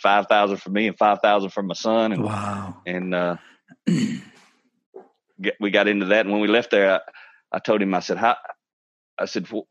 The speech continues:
Speaker 1: what's gonna be my competitive advantage is gonna be the degree that I live what I'm teaching." Doesn't mean I'm perfect, but I've stopped doing most all the stupid things I've done, and, and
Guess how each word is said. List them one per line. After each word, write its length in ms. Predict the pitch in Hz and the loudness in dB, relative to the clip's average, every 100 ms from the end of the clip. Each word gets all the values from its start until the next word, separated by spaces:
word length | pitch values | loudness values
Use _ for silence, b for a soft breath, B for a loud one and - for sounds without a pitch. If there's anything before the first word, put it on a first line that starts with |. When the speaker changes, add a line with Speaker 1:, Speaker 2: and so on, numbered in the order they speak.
| - | 0
Speaker 1:
what's 140 | 139 | 0
gonna 160 | - 131 | 2 2
be 80 | 127 | 4
my 200 | 113 117 | 4 2
competitive 540 | 98 - 110 101 90 | -2 -2 0 0 -2
advantage 540 | 87 85 110 87 76 - | -2 0 0 -2 -8 -10
is 160 | 90 85 | -8 -6
gonna 200 | 95 90 | -4 -2
be 200 | 87 92 | 0 0
the 140 | 90 | 0
degree 340 | 87 85 95 95 | -2 -2 -2 0
that 120 | 90 | 2
I 80 | 87 | 2
live 320 | 90 95 82 - | 2 0 -2 -6
what 180 | 98 | -2
I'm 160 | 82 80 | -2 -2
teaching." 340 | - 95 - _ _ | -6 -8 -10 _ _
Doesn't 160 | 131 151 | 0 4
mean 140 | 127 | 4
I'm 160 | 117 101 | 2 2
perfect, 380 | 131 127 107 - B B B B B _ | 0 0 -4 -10 B B B B B _
but 120 | 95 95 | -2 2
I've 160 | 113 | 2
stopped 320 | - 131 117 110 | 2 2 2 4
doing 220 | 123 110 | 4 4
most 220 | 113 - | 2 4
all 140 | 110 | 4
the 120 | 107 98 | 4 -2
stupid 440 | - - 113 - | -4 -4 -6 0
things 260 | 110 113 107 | 2 2 2
I've 220 | 104 98 | 2 2
done, 280 | 110 110 107 | 2 2 2
and, 120 | 95 | 0
and 440 | 90 80 92 95 | -2 -2 -4 -6